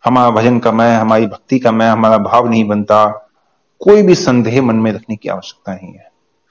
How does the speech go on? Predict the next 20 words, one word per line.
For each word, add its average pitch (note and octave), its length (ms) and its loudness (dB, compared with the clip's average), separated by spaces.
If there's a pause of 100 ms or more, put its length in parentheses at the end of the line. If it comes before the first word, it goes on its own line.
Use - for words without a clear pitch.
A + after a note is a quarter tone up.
(280)
प्रेम A3+ 320 4
से G#3 120 2
उनकी E3+ 320 4
ओर D#3 180 4
देखिए C3 360 2
ना A#2 340 -2 (760)
कि - 80 -10
"प्रभु, A2 280 -2
मैं, A#2 540 0 (1400)
मैं D3+ 260 0
कुछ - 200 -6
नहीं F#2+ 200 -10
हूं, - 100 -20 (1000)
ना C3 140 2
ही C3+ 140 -2
मैं F3 180 0
कुछ D#3 160 -6
कर B2 140 -6
सकता - 300 -14
हूं, G2+ 120 -18